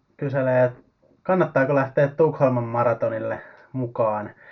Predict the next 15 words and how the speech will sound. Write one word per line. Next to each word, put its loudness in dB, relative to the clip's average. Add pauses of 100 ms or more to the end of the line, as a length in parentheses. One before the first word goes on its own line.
(280)
Ku-, 2 (200)
kuukauden 4
verran 4
aikaa. 2 (1700)
Tota, 2 (840)
pisin 2
juostun 4
matka 0
ikinä 2
kaksikymmentä 2
kilsaa, 0 (120)
vuosittain 4
juoksua 0
kertyy -2
noin -4